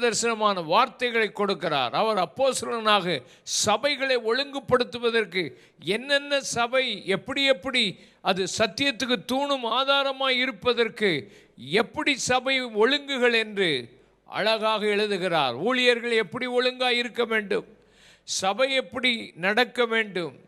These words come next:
என்பதை எழுதுகிறதை பார்க்கிறோம். இது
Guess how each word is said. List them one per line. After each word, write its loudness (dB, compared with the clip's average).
என்பதை 0
எழுதுகிறதை 2
பார்க்கிறோம். 0
இது -2